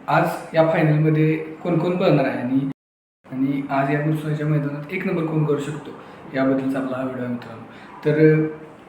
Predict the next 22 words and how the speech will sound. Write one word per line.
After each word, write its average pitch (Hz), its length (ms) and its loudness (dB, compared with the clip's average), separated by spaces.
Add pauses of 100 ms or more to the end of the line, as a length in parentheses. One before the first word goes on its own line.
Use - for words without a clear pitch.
(140)
अ, 147 60 -4
आज 147 200 -4
फायनलमध्ये 151 480 4
बरीचशी 151 500 4
नामांकित 139 320 2
बैलं 135 280 2
आहेत 131 180 0
मित्रांनो, 127 500 -8
आठ 151 100 0
गाड्या 143 200 -2
आहेत. 127 200 -4 (380)
त्यामध्ये 131 320 0
आपल्या 131 220 -4
सर्वांचा 135 360 -2
लाडका 139 280 -2
बकासूर 135 460 -2
आणि 135 180 0
बकासूरबरोबर 135 720 0
मानगरचं 151 640 0
वादळ 139 240 4
आहे 135 80 4
मित्रांनो. 120 400 -2